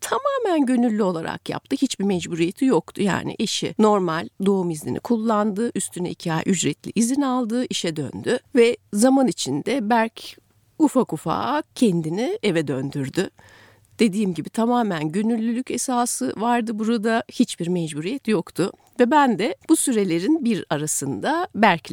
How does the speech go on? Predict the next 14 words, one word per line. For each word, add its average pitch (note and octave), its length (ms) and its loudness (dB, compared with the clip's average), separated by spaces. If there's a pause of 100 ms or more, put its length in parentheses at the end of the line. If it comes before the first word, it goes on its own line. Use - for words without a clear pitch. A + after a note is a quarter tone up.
(100)
ve A3+ 100 0
oğlu E3+ 420 0
Nev'le E3 300 -2
tanıştım. A3 580 -4 (100)
Nasıl C4+ 260 4
tanıştığımıza B3 1080 0
ileride A#3+ 460 0
tekrar B3 540 0
değineceğim A#3+ 460 0
ama A3+ 360 0
hani A3+ 220 -2 (100)
hemen G3 360 0
kısaca G#3 420 -2
söyleyeyim. C4+ 540 0